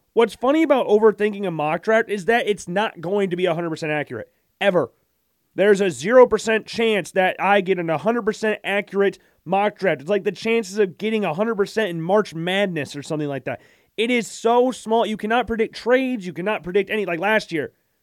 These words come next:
But yeah, I don't think a lot of you would have been able to predict some of the trades that took place in the middle of the first round last year, or that the next quarterback after Kenny Pickett, who's picked twentieth by the Steelers, would come all the way in the third round. I believe pick seventy-four by the Falcons. And Desmond Ridder, we'll give, he's getting a start this week, so you know what? Give him a round of applause for that.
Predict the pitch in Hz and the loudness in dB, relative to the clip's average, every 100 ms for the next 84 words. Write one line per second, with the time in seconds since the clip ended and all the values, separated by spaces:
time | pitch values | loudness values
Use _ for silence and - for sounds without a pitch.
0 | _ _ _ _ _ - 185 208 190 202 | _ _ _ _ _ -4 2 4 4 2
1 | 151 120 226 226 220 220 214 208 214 208 | 0 2 4 6 4 0 2 2 2 2
2 | 190 190 185 190 196 190 180 190 180 196 | 2 2 0 -2 -2 -2 -2 -2 -4 -4
3 | 185 165 202 185 - 175 - 190 175 175 | -4 -2 -2 -2 -2 -6 0 0 0 -2
4 | 196 202 175 165 190 175 190 180 175 160 | 2 4 2 0 0 0 -2 0 2 0
5 | 135 131 113 - - 120 196 202 196 - | 0 -6 -8 -10 -12 0 4 6 4 2
6 | _ _ 208 202 196 226 214 - - 220 | _ _ -2 -2 -4 -2 -2 -4 4 6
7 | 208 190 202 196 170 208 190 151 247 220 | 6 2 0 -2 -2 -2 -2 0 0 2
8 | 190 - _ _ _ 180 208 185 208 214 | -2 -2 _ _ _ -4 -2 -2 -2 -2
9 | 190 180 165 240 233 220 - _ - 220 | -2 -4 -4 2 4 4 -2 _ -2 0
10 | 254 254 254 247 240 240 226 220 208 226 | 2 2 4 4 4 4 4 2 0 4
11 | 220 208 202 160 190 180 190 - 214 202 | 4 4 2 2 2 2 -4 0 0 0
12 | 196 196 196 185 180 202 196 175 139 147 | 0 2 2 2 2 4 4 2 -6 -4
13 | 160 160 208 277 220 170 190 214 220 233 | -2 0 -2 -2 -2 -2 -2 -2 -2 -2
14 | - 277 226 208 180 - 175 214 202 214 | 4 6 6 2 -2 0 0 2 2 0
15 | 214 202 190 190 175 151 160 | 0 0 0 0 -2 -2 -4